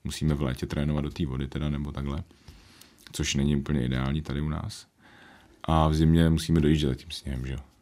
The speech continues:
Takže ty, když se pak srovnáme s Rakouskem, se Švýcarskem, který prostě mají dojet hodinu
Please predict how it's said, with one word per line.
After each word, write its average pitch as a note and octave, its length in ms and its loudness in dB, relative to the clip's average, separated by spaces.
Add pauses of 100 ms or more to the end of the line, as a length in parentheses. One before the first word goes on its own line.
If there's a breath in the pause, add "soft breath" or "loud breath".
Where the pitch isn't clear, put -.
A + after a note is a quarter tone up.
(120)
Takže C#2 460 -4
ty, C2+ 500 -2
když C#2+ 140 -8
se - 120 -10
pak D2+ 140 -6
srovnáme C2+ 520 0
s D2 60 4
Rakouskem, C#2 680 -4
se C2+ 60 -6
Švýcarskem, C2 580 -6
který C2+ 360 -6 (120)
prostě - 280 -10
mají B1+ 140 -4
dojet C2+ 240 -2
hodinu C#2+ 380 0